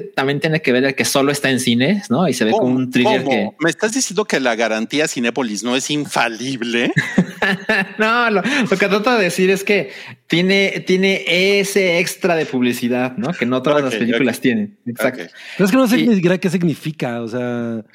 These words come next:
Speaker 1: No, significa, según ellos, que si no te gusta la película en los primeros treinta minutos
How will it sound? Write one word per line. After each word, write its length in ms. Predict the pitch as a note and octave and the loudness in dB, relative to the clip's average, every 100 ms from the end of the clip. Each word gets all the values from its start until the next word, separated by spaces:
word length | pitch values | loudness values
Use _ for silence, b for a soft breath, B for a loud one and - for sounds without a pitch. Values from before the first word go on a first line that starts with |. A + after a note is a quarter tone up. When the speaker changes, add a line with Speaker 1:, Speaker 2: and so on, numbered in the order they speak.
| B B B | B B B
Speaker 1:
No, 220 | G#3 G3+ | 0 2
significa, 460 | F3+ F3 F3+ A#3 - | 2 2 2 0 2
según 320 | G3+ F#3 G3+ | 2 2 2
ellos, 260 | G#3 G#3+ G#3+ | 2 0 0
que 100 | E3+ | -2
si 140 | D#3+ | 0
no 140 | D#3+ G3 | 0 0
te 80 | |
gusta 280 | A#3+ A#3 A#3+ | 0 0 0
la 160 | G#3+ F3+ | -2 0
película 480 | D3 D3+ - F3+ F3 | -2 0 0 0 0
en 100 | D3 | -2
los 120 | B2+ | -2
primeros 320 | C3+ D3+ - | 0 -2 0
treinta 320 | E3+ D#3+ E3 | -2 0 0
minutos 680 | C3+ B2+ C#3 F#3 C#4+ - - | 2 0 0 0 0 -4 -10